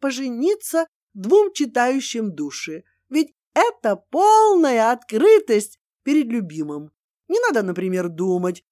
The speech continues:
что любимый хочет или почему он грустит. Одно прикосновение,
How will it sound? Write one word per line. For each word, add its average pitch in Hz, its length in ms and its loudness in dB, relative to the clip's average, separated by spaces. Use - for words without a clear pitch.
что - 220 -2
любимый 214 460 0
хочет 226 680 -4
или 302 160 0
почему 330 360 -2
он 214 160 0
грустит. 185 720 -6
Одно 214 460 -2
прикосновение, 330 1300 -4